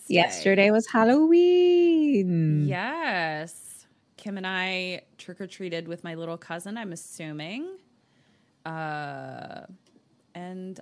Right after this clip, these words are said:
Speaker 1: I'm sure it was great.
Speaker 2: It was.
Speaker 1: I'm sure we drank mulled beverages and laughed a lot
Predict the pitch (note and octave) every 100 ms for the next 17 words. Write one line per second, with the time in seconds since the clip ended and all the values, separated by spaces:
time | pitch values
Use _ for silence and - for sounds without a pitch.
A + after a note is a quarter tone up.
0 | - F#3+ G3+ - A3 A3 B3+ B3 F#4 -
1 | - _ _ _ _ _ _ _ - E3
2 | C3 D#3+ - - _ - F#3 - F3+ F3+
3 | E3 F3 E3 E3 D#3+ E3 E3 F3 F3 -
4 | _ _ _ _ _ _ _ _ _ -
5 | _ _ - D3+ D#3+ D#3+ F#3 G#3+ C4 F4
6 | - - - _ _ _ _ _ _ _
7 | - E3+ E3+ E3 D#3+ D#3+ D#3 D#3+ _ _
8 | - D#3+ C#3+ E3 B3+ - - - A3 A#3
9 | C4 D#4 F#4+